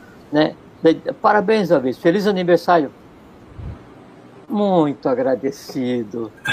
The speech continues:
Speaker 2: Ah, tá
Speaker 1: Eu
Speaker 2: vendo?
Speaker 1: gosto muito de receber os parabéns." Então,
Speaker 2: Tá
Speaker 1: ele
Speaker 2: vendo?
Speaker 1: provocava a situação, né?
Speaker 2: Claro,
Speaker 1: E daí
Speaker 2: claro.
Speaker 1: eu ficava profundamente constrangido, mas depois já, já não ligava mais, porque, né, faz parte, né? E aí eu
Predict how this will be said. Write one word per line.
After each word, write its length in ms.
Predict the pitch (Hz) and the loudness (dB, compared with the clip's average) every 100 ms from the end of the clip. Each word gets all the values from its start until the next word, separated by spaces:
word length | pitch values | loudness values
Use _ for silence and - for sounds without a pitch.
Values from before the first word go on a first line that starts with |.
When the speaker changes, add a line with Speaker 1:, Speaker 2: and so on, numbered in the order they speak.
| - | 0
Speaker 2:
Ah, 180 | 147 127 | 0 2
tá 160 | 151 | 0
Speaker 1:
Eu 160 | 151 208 | 4 4
Speaker 2:
vendo? 60 | |
Speaker 1:
gosto 380 | 196 196 - 214 | 4 2 2 0
muito 600 | 185 190 196 190 180 180 | 2 2 4 4 4 2
de 160 | 147 156 | 4 4
receber 500 | 151 - 160 123 156 | 4 2 0 4 4
os 160 | 147 - | 4 2
parabéns." 720 | 151 143 139 120 139 135 135 - - - | 2 4 4 4 0 -2 -8 -16 -20 -10
Então, 320 | 147 170 156 | 0 2 4
Speaker 2:
Tá 60 | 143 | 4
Speaker 1:
ele 140 | 151 | 4
Speaker 2:
vendo? 120 | 156 | 4
Speaker 1:
provocava 680 | 165 151 135 147 - 170 180 | 4 2 2 0 2 0 2
a 20 | |
situação, 720 | 175 - 156 - - 147 220 285 | -2 -2 -4 -2 -2 -2 -2 -6
né? 160 | 160 143 | -8 -6
Speaker 2:
Claro, 640 | 165 147 165 180 170 131 - | -4 -4 -4 -2 -4 -4 -2
Speaker 1:
E 60 | |
daí 120 | 143 170 | 0 4
Speaker 2:
claro. 240 | 156 160 | 4 6
Speaker 1:
eu 120 | 165 | 4
ficava 300 | 139 - 165 | 0 0 2
profundamente 540 | 160 156 196 180 175 165 | 2 -2 -2 -2 -2 -2
constrangido, 580 | - 156 175 147 240 196 | -2 -2 -2 -4 -6 -6
mas 120 | 170 | -6
depois 280 | 139 - 151 | -6 -4 -2
já, 160 | 147 131 | -2 -4
já 220 | 123 147 | -6 -4
não 160 | 131 135 | -4 -4
ligava 360 | 131 139 131 127 | -4 -4 -2 -4
mais, 180 | 160 | -6
porque, 340 | 202 - 131 107 - 131 | -8 -10 -8 -8 -12 -10
né, 180 | 127 135 | -8 -6
faz 140 | - 127 - | -6 -6 -4
parte, 380 | 135 147 180 180 | -2 -2 -2 -8
né? 140 | 143 - - - _ - - | -10 -12 -20 -20 _ -20 0
E 220 | 147 147 | 4 6
aí 140 | 147 160 | 6 6
eu 200 | 165 | 6